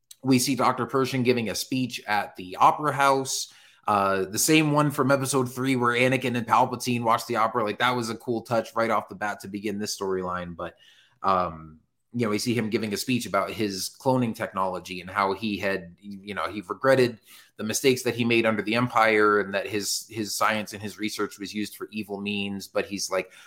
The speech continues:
"My intentions were good, and ultimately I believe that this research could still do good things." Um,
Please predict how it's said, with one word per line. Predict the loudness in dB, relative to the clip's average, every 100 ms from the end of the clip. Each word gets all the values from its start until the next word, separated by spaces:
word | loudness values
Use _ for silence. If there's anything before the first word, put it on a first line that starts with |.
| _
"My | 0
intentions | 0 2 2 4 0 2
were | 2
good, | 6 6
and | 6 4
ultimately | 2 0 -2 2
I | 2
believe | 0 0 0 2
that | -4 -4
this | -2 -2 -4 -4
research | -4 -2 -6
could | -6 -8
still | -2 -2
do | -2 -10
good | -10 -6
things." | 0 2 4 0 0 -10 _ _ _ _ -2
Um, | 0 0 -4 -8 -12